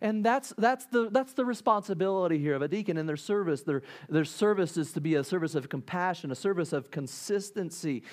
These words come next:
There ought to be a service of conformity as well. 'Cause look at verse number three. It says, "Wherefore, brethren,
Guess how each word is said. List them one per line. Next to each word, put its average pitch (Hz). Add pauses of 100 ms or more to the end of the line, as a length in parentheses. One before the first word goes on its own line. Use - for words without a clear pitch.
(260)
There 175
ought 226
to 269
be 220
a 175
service 185
of 147
conformity 143
as 110
well. 113 (140)
'Cause 151
look 180
at 165
verse -
number 131
three. 185
It - (920)
says, 160
"Wherefore, 180
brethren, 147